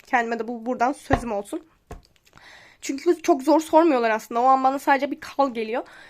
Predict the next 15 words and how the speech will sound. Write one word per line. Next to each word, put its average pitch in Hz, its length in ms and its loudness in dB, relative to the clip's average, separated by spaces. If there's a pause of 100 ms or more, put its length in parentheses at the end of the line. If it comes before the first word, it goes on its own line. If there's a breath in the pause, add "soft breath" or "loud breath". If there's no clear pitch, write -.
(140 loud breath)
Geometride 320 500 2
de 349 120 0
Ö 254 160 6
S 277 140 2
Y 294 80 8
M 311 140 4
nereden 277 340 4
nereye 277 160 0
Kenan 269 320 -2
Kara'nın 277 400 -2
listesine 254 380 -6
bakacağım 277 320 -2
ve 277 220 -2 (100)
aynı 254 240 2
şekilde 269 560 0